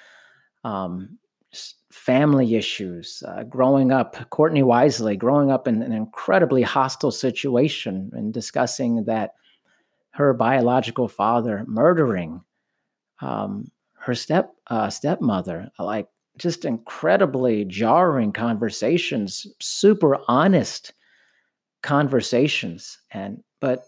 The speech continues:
I would say most people, they wanna have those conversations. They want to talk about their pain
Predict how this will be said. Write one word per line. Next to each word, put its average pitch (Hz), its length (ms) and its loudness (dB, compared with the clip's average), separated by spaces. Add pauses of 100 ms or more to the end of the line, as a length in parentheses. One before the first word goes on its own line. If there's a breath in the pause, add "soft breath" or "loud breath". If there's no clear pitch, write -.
I 117 100 -4
would 165 160 2
say 170 200 4
most 160 320 2
people, 170 360 0
they 151 140 6
wanna 165 320 4
have 156 260 2
those 151 180 0
conversations. 147 880 -2
They 135 200 2
want 127 480 0
to 143 100 -6
talk 131 380 -2
about 120 320 0
their 131 120 -2
pain 117 540 -4